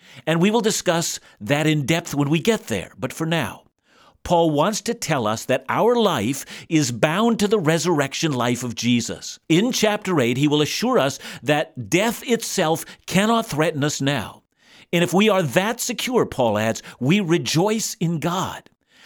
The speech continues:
Our joy is unimpeded. After all, our reconciliation never depended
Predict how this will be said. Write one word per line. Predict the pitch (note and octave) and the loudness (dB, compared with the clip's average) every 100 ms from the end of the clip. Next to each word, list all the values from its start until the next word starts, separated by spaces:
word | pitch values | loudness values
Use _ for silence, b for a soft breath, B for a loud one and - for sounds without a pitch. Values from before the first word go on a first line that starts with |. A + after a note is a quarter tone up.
| B | B
Our | G#3 | 2
joy | F#3 A#3+ C#4 | 4 4 4
is | C#4 B3 | 4 2
unimpeded. | B3+ B3+ A#3+ - A#3 F#3+ A2 | 2 0 -2 0 2 2 0
After | B2 F#3 - F#3+ | -2 -4 0 2
all, | F3 F3 C4 F3+ | 2 0 -4 0
our | D#3 | 2
reconciliation | D3 F3 G3 B3+ - A3 G3+ E3 D#3 D3 D#3 C#3 | 2 2 0 -2 0 2 4 4 2 0 0 2
never | E3+ G#3+ C#4 | 2 2 2
depended | C4 - E3 E3+ D#3+ E3 | 0 -2 -2 2 2 0